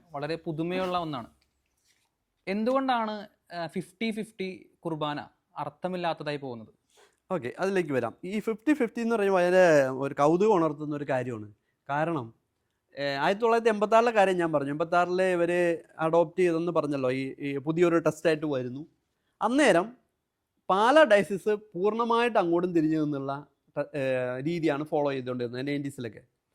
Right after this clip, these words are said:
Speaker 2: ചങ്ങനാശ്ശേരി ഫിഫ്റ്റി ഫിഫ്റ്റി അന്നും ഫോളോ ചെയ്യുന്നുണ്ട്. പക്ഷേ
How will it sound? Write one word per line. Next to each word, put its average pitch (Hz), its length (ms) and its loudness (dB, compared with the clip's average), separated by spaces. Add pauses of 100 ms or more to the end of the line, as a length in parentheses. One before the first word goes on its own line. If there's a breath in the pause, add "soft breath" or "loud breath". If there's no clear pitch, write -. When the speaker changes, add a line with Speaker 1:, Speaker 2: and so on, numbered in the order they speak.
(380)
Speaker 2:
ചങ്ങനാശ്ശേരി 240 560 2
ഫിഫ്റ്റി 196 300 -2
ഫിഫ്റ്റി 170 280 -2
അന്നും 160 300 -2 (160)
ഫോളോ 131 200 -4
ചെയ്യുന്നുണ്ട്. 117 340 -12 (880)
പക്ഷേ 202 280 -4